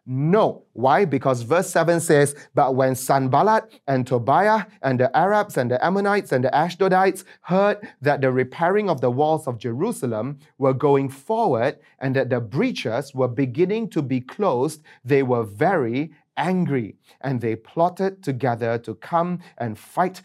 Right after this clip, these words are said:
against Jerusalem and to cause confusion in it. So the enemy has taken it one notch further. They are no longer just trash talking. Now they are actively plotting for the de-, for, to come and destroy Jerusalem,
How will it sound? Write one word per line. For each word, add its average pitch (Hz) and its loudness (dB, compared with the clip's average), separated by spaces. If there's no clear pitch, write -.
against 139 -2
Jerusalem 165 -2
and 123 -6
to 113 -8
cause 151 -6
confusion 160 -2
in 147 2
it. 165 0
So 135 0
the 127 0
enemy 185 2
has 131 0
taken 147 2
it 127 -2
one 185 2
notch 180 0
further. 156 2
They 135 2
are 135 2
no 151 2
longer 185 4
just 151 0
trash - -4
talking. 131 -2
Now 156 2
they 143 2
are 123 -4
actively 175 -2
plotting 165 -2
for 131 2
the 127 2
de-, 127 -2
for, 147 0
to 143 2
come 180 -2
and 127 -2
destroy 185 -2
Jerusalem, 147 -2